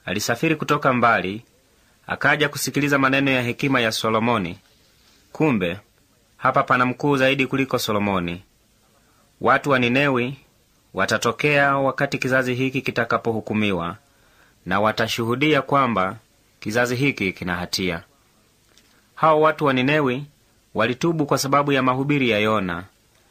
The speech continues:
na kumbe, hapa pana mkuu zaidi kuliko Yona.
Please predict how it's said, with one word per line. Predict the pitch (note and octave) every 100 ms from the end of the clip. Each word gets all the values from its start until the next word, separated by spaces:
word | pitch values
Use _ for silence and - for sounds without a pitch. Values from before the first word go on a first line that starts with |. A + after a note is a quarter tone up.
| _ -
na | F#2+
kumbe, | - D#3 G#2+ E2 F2 _ _ -
hapa | - B2+ C3
pana | B2 A#2
mkuu | A#2 - B2
zaidi | A2 A2+ A2+
kuliko | G#2 G#2+ G2 F2+
Yona. | F2 E2+ E2